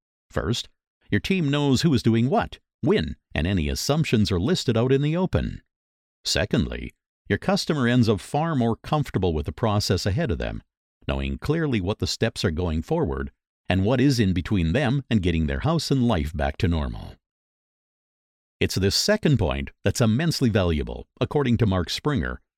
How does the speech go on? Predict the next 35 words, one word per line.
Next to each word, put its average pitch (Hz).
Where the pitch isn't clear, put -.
president 110
of 110
the 87
Restoration 98
Industry 87
Association. 90
The 107
key 214
to 160
minimizing 131
customer 110
frustration 98
is 95
to 110
set 135
expectations 113
at 95
the 92
front -
end 139
of 113
the 117
project 120
that -
are 69
honest 147
and 185
manageable, 95
he 98
points 69
out. 60
It's 82
the 95
cliche 147
of 107